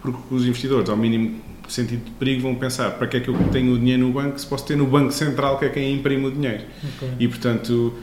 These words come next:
Speaker 1: esse género de ferramentas poderão ainda extremar mais estes fenómenos de saída rápida de depósitos, ao mínimo desconfiança, um tweet, há um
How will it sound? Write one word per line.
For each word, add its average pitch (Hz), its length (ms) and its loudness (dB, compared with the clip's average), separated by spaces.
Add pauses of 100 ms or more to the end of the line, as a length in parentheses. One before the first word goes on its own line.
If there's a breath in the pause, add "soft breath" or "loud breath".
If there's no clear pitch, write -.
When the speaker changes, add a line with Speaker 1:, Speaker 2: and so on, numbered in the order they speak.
(540 loud breath)
Speaker 1:
esse 131 240 2
género 120 300 4
de 120 120 -2
ferramentas 131 520 2
poderão 127 360 2
ainda 123 160 6
extremar 123 560 4
mais 117 320 4
estes 117 200 0
fenómenos 117 500 0
de 113 140 0
saída 127 340 6
rápida 117 400 2
de 113 140 -2
depósitos, 110 600 -2
ao 104 160 0
mínimo 110 480 2
desconfiança, 120 640 -4
um 98 220 -6
tweet, 123 540 -2
há 92 80 -4
um 90 760 -4